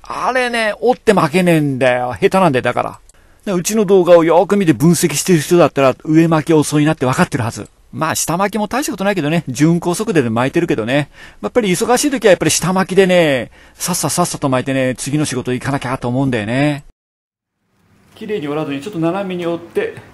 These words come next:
おくと楽かな、こういう風にね。こういう風にね。こうやって焼くと巻きやすいかな。ね。現場ではね、うん、国家試験の巻き方とはまた違うから。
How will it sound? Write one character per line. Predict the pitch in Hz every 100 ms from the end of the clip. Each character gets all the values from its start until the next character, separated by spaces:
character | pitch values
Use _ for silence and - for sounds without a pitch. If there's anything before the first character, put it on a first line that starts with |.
| - -
お | 156
く | -
と | - 202
楽 | 139 127 -
か | 120
な、 | 127
こ | 120
う |
い |
う | 113
風 | 104
に |
ね。 | 131 - - - - - - - - - -
こ | 123
う |
い |
う |
風 | 127
に | 113
ね。 | 135 - -
こ | 381
う |
や |
っ | 294
て |
焼 | 214 208
く |
と | 220
巻 | 156 127
き | 139
や | 127
す | 123
い |
か | 127 117 117
な。 | 127 156 151 - - - - - - - - - _ _ _ _ _ _ _ _ _ _ _ _ -
ね。 | 139 156 151 _ - -
現 | 127 160 185
場 | 208
で |
は | 160
ね、 | 123 139 - _ _ _ _ _ _ _ _ _ _ _ _ _ _ _ _ -
う | 151
ん、 | 147 127 117 117 131 143
国 | 127 139
家 | 196
試 | -
験 | 233
の | 165
巻 | 135
き |
方 | 143 143
と | 143
は | 123
ま |
た | 135
違 | 139 147 185
う | 208
か | 135
ら。 | 107